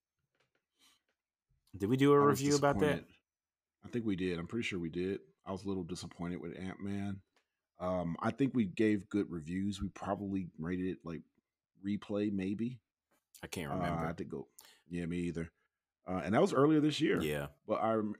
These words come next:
Speaker 2: and, but I remember, and I did like Jonathan Majors as Kang the Conqueror, but I, it was still a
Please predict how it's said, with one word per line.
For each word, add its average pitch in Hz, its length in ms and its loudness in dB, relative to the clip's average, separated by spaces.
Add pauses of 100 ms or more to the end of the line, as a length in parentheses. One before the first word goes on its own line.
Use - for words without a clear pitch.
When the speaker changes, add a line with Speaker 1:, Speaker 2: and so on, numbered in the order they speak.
Speaker 2:
and, 110 260 -2
but 117 120 2
I 113 80 6
remember, 113 600 4
and 104 180 -2
I 104 120 -2 (400)
did 117 140 2
like 104 420 0
Jonathan 110 360 -2
Majors 104 440 0
as 92 340 -6 (300)
Kang 113 300 -2
the 80 60 -8
Conqueror, 85 680 -4 (840)
but 104 260 0 (160)
I, 98 480 0 (220)
it 101 140 -2
was 104 120 -2
still 135 220 2
a - 20 4